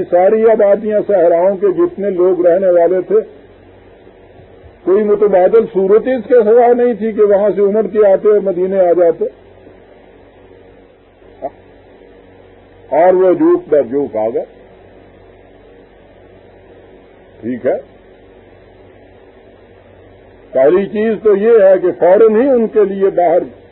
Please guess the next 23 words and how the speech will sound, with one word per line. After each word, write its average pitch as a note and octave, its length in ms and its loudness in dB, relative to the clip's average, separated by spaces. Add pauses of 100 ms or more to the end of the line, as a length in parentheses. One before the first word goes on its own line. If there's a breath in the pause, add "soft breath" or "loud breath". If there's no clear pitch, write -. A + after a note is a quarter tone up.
(360)
رہنے F#3+ 420 2
کا B3 80 2
انتظام G3+ 540 0
کر G#3 200 0
دیا B3 320 -2
گیا، D#3+ 280 -2
خیمے A#3 280 -2
لگا A#3 320 2
دیے C#4 340 -2
گئے۔ D3 160 -4 (120)
ٹھیک G#3 240 -10
ہے، G3+ 160 -10
آتے D#3 280 -10
جائیے۔ A2 280 -14 (3500)
یہاں F#3 400 0
سے G#3+ 120 2 (140)
پھر C4 240 -2
وہ A#3 200 4 (2250)
نگاہ G3 400 2 (180)
فاروقی E3+ 600 -2
سامنے D#3 420 -4
آتی A2+ 400 -6
ہے۔ E2+ 100 -18